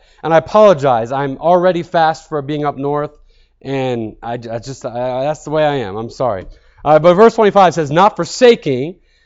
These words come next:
the assembling of ourselves together." Praise God, you're doing it tonight. You're assembling, uh, together,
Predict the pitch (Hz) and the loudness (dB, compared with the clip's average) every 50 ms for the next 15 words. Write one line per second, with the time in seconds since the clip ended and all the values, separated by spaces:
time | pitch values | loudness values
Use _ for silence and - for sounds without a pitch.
0 | _ - 147 156 151 - - 220 226 214 208 196 180 180 170 - - 196 196 202 | _ -6 -4 -4 -2 0 0 2 2 2 2 2 2 2 2 2 2 2 2 2
1 | 190 - - 190 165 190 170 147 131 - 202 220 214 151 120 147 196 226 240 214 | 0 -2 -4 -2 0 0 0 0 0 0 0 0 0 -2 -2 0 0 2 2 0
2 | 170 139 143 139 143 180 208 214 208 - - - 196 233 277 277 233 160 135 143 | -2 -6 -6 -4 0 0 0 0 -2 -4 -6 -4 -4 -4 -4 -4 -6 -8 -10 -10
3 | 143 - 226 247 277 254 214 202 208 226 220 _ _ _ _ _ _ - 143 147 | -6 -2 -2 -2 -2 -2 -4 -4 -4 -6 -8 _ _ _ _ _ _ 0 2 2
4 | 143 127 117 - 180 165 170 220 262 226 202 190 | 2 0 0 0 2 4 6 6 6 4 2 -4